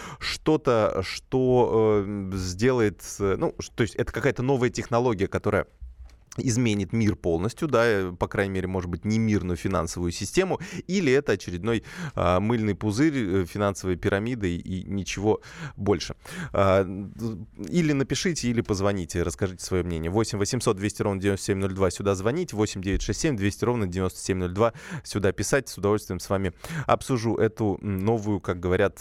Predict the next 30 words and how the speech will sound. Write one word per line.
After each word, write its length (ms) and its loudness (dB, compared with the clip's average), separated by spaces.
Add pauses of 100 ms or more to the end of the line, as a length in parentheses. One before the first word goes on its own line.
э, 320 4
философы, 600 -2
сущность. 680 -6 (420)
А, 180 6
так 180 0
вот, 280 2
э, 280 6
эту 280 2
новую 320 2
сущность, 640 -4
э, 380 4
Минфин, 760 -2
э, 460 2 (400)
ведомство 640 2
Антона 300 0
Силуанова 640 2
решило, 480 2 (400)
э, 240 4
регулировать. 760 0
То 60 -2
есть 180 -4
чиновники 540 -2
в 80 -4
нашем 260 0
правительстве 480 -2
решили, 340 0
что 560 2 (120)
все-таки, 840 0
э, 420 6
лучше, 580 0